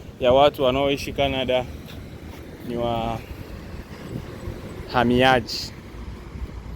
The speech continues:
Iwe wazungu, iwe weusi, kila mtu ambaye unamuona huku Canada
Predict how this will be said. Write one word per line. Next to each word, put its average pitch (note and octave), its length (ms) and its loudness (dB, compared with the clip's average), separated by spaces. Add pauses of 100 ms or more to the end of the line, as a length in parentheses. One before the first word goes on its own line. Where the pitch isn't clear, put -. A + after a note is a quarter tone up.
(1040)
Iwe C3 520 6 (920)
wazungu, D#3+ 720 6
iwe C#3+ 120 8
weusi, D3 760 6 (1000)
kila G3+ 380 10
mtu F3+ 260 4
ambaye D#3 200 6
unamuona C3+ 420 4
huku B2 240 2
Canada G#2+ 420 0